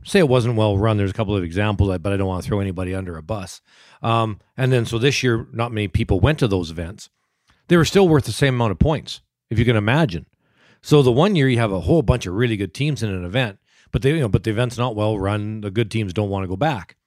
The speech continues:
'cause there's other events to choose from. That event the next year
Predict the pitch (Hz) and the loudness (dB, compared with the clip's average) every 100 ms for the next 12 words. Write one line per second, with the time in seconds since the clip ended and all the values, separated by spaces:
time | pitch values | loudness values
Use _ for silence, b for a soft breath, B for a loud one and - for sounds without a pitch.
0 | _ 127 120 113 110 104 123 202 - 101 | _ -6 -2 0 0 -2 -4 -6 -6 -6
1 | 107 85 - 71 _ b b b b b | -4 -4 -8 -16 _ b b b b b
2 | b 156 226 190 127 196 131 - 113 120 | b 0 2 0 0 -2 -4 -6 -2 0
3 | 147 - 135 214 | -2 0 0 0